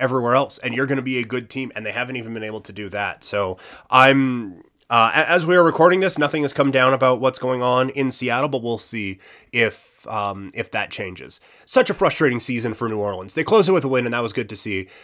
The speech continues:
Uh, but Jameis Winston goes down. Demaryius Thomas never plays. Alvin Kamara gets hurt. Then Taysom Hill gets hurt. And you were still an overtime result away, a seventeen point comeback from another team away from being able to make it into the postseason. Th-, this team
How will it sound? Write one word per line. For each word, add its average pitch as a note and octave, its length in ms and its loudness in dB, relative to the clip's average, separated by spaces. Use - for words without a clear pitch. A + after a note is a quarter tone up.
Uh, A2 220 4
but A#2 260 -4
Jameis F#3+ 320 2
Winston C#3+ 360 0
goes G#2 240 -2
down. F#2 240 -6
Demaryius D#3 360 -2
Thomas B2 320 0
never A2 200 -4
plays. F#2 340 -6
Alvin E3+ 260 2
Kamara B2+ 320 0
gets G#2+ 200 -6
hurt. A2 260 -4
Then F3+ 160 2
Taysom C3 400 -4
Hill F#3+ 220 4
gets C#3 240 -2
hurt. A#2 200 2
And D#3 120 2
you E3 80 2
were E3 120 0
still G3 400 2
an D#3 160 -4
overtime D#3 600 4
result C3 340 0
away, A2+ 420 0
a B2+ 80 -2
seventeen E3 680 -2
point C#3 340 -2
comeback A#2+ 640 -4
from B2+ 180 -2
another B2+ 280 -2
team B2+ 220 -2
away G#2+ 440 -2
from C3 240 -2
being A2+ 640 -6
able A#2 240 -2
to B2 120 -6
make A#2 200 0
it A2+ 80 0
into G#2+ 160 -2
the G2 80 -8
postseason. F2 640 -6
Th-, A#2 120 -8
this C#3+ 220 -2
team B2+ 540 -2